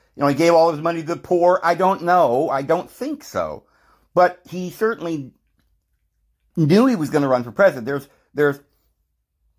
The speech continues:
programs where he's being interviewed by N B C host Barbara Walters, <laughs> somebody I don't remember now, but, and, and they're, like, asking, "Are you gonna run for president? Are you gonna run for president?" You know, Oprah's asking him,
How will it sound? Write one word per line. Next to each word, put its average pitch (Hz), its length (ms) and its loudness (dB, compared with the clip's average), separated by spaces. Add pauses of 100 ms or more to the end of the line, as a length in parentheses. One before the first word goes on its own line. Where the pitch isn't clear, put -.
(160)
programs 165 720 0
where 147 200 -4
he's 139 240 -10
being 160 300 -4
interviewed 139 800 -4
by 135 220 2
N 156 240 -4
B 160 160 -6
C 165 500 -6 (100)
host 156 480 0
Barbara 147 680 0
Walters, 147 500 2
<laughs> - 0 -
somebody 190 420 2
I 147 120 2
don't 156 160 0
remember 156 280 -4
now, 151 220 -2
but, 127 240 -4 (520)
and, 170 220 0
and 185 140 2
they're, 185 140 4
like, 170 200 0
asking, 170 400 -4
"Are 151 120 0
you 202 80 2
gonna 220 180 -2
run 196 240 0
for 196 80 0
president? 196 560 -2
Are 147 100 0
you 214 100 -2
gonna 226 200 -4
run 208 200 0
for 220 120 -2
president?" 185 380 0
You 175 80 0
know, 165 80 0
Oprah's 175 400 0
asking 123 340 -2
him, 113 100 -8